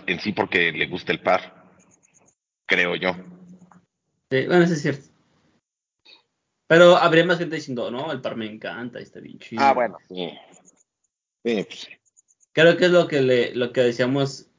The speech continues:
Speaker 2: que ha pasado con el Fragment. Que quizá el, los, el,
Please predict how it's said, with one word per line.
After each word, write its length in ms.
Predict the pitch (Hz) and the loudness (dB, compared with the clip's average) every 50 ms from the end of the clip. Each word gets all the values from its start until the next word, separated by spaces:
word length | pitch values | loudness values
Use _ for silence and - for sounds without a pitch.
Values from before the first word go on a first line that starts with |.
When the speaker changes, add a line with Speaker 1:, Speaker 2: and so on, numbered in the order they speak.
| _ | _
Speaker 2:
que 240 | - 120 120 113 113 | -2 0 0 2 2
ha 80 | 110 110 | 0 0
pasado 280 | - 107 123 117 117 117 | -2 -2 -2 -2 -2 -2
con 140 | 113 107 | -6 -8
el 80 | 107 - | -8 -6
Fragment. 440 | - 110 110 110 113 104 104 101 101 - _ _ _ _ _ _ _ _ _ _ | -2 -2 -2 -2 -2 -6 -8 -10 -10 -14 _ _ _ _ _ _ _ _ _ _
Que 640 | - 107 107 104 101 101 101 98 98 98 98 101 101 101 | -4 -2 0 2 2 2 2 0 0 0 -2 -4 -4 -4
quizá 540 | - 113 113 - 117 120 127 123 - - - - | -6 -6 -2 2 2 2 2 2 -2 -4 -8 -4
el, 800 | 117 117 113 113 107 107 110 107 107 104 104 104 104 104 - _ _ _ | -2 -2 0 0 -2 -2 -2 -4 -6 -6 -8 -10 -12 -12 -16 _ _ _
los, 440 | 113 113 113 - - - - - | -2 -2 -2 -2 -10 -18 -16 -8
el, 280 | - 117 113 113 110 - | -4 -4 -4 -4 -4 -10